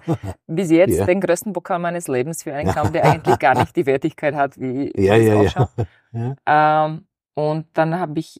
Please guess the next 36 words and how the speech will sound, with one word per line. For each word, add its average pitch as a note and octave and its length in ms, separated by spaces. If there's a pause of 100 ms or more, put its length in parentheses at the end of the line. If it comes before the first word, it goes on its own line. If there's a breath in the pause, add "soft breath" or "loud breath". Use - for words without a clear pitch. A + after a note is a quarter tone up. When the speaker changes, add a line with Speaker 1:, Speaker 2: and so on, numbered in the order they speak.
Speaker 2:
im D#3 260
April D#3 360
zweitausendzweiundzwanzig D#3+ 720
den D3 100
ersten D3 260
Profikrampf - 480
gemacht, F3 380 (580 soft breath)
äh, D#3 220
in D#3+ 160
Wien, A#3 260 (160)
äh, D#3+ 260
im E3+ 140
Hotel D#3+ 200
Intercontinental. D#3+ 1160
Äh, D3 320 (120)
unser D#3+ 260
Verein D3 300
organisiert D3 640
die C#3 340 (160)
Bounce C#3 340
Fight D#3 240
Night. D3+ 240
Das - 120
ist - 160
eine C#3 280 (560 soft breath)
sehr E3 300
coole E3 260
Veranstaltung. D#3+ 760 (120)
Äh, D3 360 (300)
und C#3+ 160
ich C#3 100
habe C#3+ 100
das C#3 160
erste - 360
Mal, C3 400
äh, C3+ 340